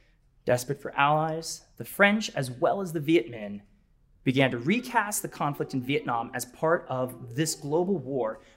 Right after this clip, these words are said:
between the West and communism, and it worked.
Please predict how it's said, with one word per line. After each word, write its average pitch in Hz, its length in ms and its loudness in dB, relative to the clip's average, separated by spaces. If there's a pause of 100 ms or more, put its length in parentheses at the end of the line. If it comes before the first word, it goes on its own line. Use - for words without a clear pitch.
between - 280 -2
the 190 80 2
West 113 500 -2 (460)
and 107 120 -8
communism, 131 680 -4 (300)
and - 100 -8
it - 120 -6
worked. - 320 -10